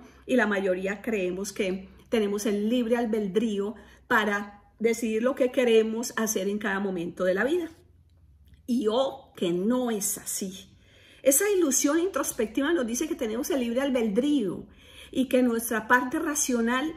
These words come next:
organiza todo, ordena todo, planifica todo y ejecuta todo. Y ahí es donde hay un tema que es importante que tú y yo sepamos. ¿Cómo te parece? No,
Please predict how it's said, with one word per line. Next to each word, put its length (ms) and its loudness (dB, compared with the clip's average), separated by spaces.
organiza 640 2
todo, 380 4
ordena 460 -2
todo, 260 6
planifica 420 -2
todo 220 -2
y 80 6
ejecuta 480 2
todo. 260 -2
Y 140 -4
ahí 260 0
es 180 0
donde 540 -4
hay 340 -6
un 280 0
tema 440 -6
que 140 -2
es 100 -4
importante 640 -4
que 140 -6
tú 140 -8
y 60 -4
yo 120 -6
sepamos. 720 -10
¿Cómo 300 -6
te 100 -8
parece? 460 -10
No, 720 6